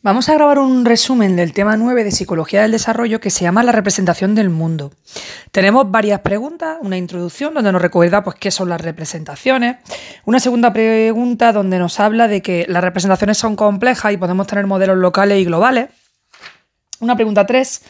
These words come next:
que es muy cortita, donde nos habla, pues, cómo la representación que nosotros tenemos de la realidad se organiza en dominios y la construcción es progresiva.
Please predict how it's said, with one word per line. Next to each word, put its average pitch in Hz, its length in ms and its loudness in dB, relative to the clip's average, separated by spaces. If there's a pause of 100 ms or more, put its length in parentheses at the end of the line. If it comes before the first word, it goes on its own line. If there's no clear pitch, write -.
(460)
que 226 80 2
es 220 60 4
muy 240 200 2
cortita, 240 380 0
donde 202 180 -2
nos 185 160 2
habla, 208 180 4
pues, 202 140 -6
cómo 214 480 0
la 180 280 -4
representación 175 680 -8
que 220 60 -4
nosotros 233 240 0
tenemos 233 280 0
de 226 60 0
la 220 100 6
realidad 220 460 2 (280)
se - 100 2
organiza 208 360 2
en 220 100 2
dominios 240 560 0
y 247 60 0
la 214 100 2
construcción 208 500 -2
es 226 60 0
progresiva. 180 720 -2